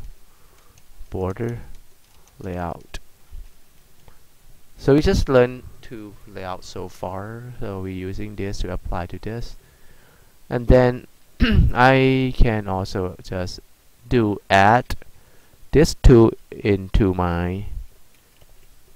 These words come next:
control panel and set, remember, border layout,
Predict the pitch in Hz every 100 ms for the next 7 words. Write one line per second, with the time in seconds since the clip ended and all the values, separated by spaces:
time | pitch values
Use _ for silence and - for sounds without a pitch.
0 | - - - - - - - - - 98
1 | 98 - 87 92 107 107 - 107 95 -
2 | - - 107 104 - - 101 95 110 123
3 | _ - - _ - - - 95 98 113
4 | 120 120 - - 127 107 95 90 90